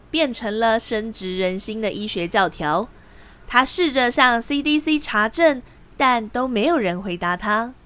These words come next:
在六月份的团队视讯会议里，Randall 提出了他的发现。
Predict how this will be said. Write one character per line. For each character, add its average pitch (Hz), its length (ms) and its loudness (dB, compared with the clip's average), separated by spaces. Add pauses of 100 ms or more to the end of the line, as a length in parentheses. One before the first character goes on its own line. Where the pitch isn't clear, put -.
(880)
在 381 240 6
六 359 220 6
月 302 200 6
份 285 220 2
的 196 300 4 (100)
团 190 260 -4
队 208 240 0
视 202 220 -4
讯 185 240 -6
会 196 180 -4
议 190 220 -4
里， 147 260 -4 (400)
Randall 202 400 4
提 175 260 -6
出 196 220 -4
了 185 160 2
他 196 160 -4
的 190 100 -2
发 208 200 2
现。 262 340 0